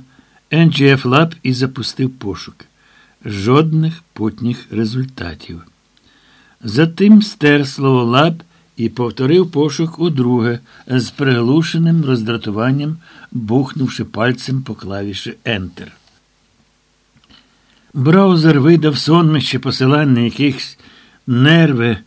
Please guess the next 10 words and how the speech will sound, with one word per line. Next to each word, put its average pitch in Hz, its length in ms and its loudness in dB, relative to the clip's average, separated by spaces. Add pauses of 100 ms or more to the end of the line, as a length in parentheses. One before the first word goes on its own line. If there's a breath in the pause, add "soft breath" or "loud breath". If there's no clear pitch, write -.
(380 soft breath)
гроуч-фактор, 147 1400 0 (800 soft breath)
фактор 117 360 -4
росту 120 300 -4
нервів, 123 420 2
протеїн, 113 500 -2
що 107 180 -4
важливий 113 680 -2
для 107 220 -2
росту, 135 400 -2
підтримки 131 640 -2